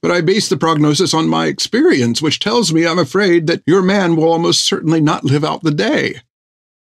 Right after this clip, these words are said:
"That's what you said two days ago." He screwed up his eyes in recollection.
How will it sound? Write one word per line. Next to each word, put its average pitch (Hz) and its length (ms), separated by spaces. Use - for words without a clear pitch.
"That's 156 220
what 156 200
you 160 100
said 147 380
two 185 320
days 175 280
ago." 107 420
He 131 80
screwed 143 300
up 123 100
his 113 160
eyes 117 280
in 110 100
recollection. 110 640